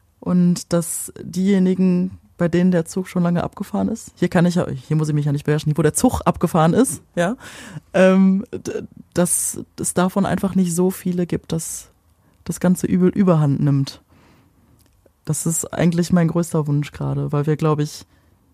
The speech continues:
alle, die das nicht möchten und die darunter leiden würden oder Menschen kennen, die darunter leiden würden,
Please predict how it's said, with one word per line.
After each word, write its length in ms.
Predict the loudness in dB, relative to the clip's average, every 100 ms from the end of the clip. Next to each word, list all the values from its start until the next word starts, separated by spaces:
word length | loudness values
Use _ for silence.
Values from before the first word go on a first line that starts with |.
| _ _
alle, 500 | 2 4 6 4 2
die 140 | 0 0
das 420 | 0 -2 -12 -12
nicht 440 | -2 2 2 2 0
möchten 380 | 0 0 0 0
und 120 | 2
die 60 |
darunter 320 | 0 0 0 0
leiden 320 | 0 0 0
würden 160 | 0
oder 100 | 0
Menschen 280 | 0 -2 -4
kennen, 260 | 0 4 4
die 60 |
darunter 360 | 2 -2 -2 0
leiden 300 | 0 2 0
würden, 320 | 0 0 -2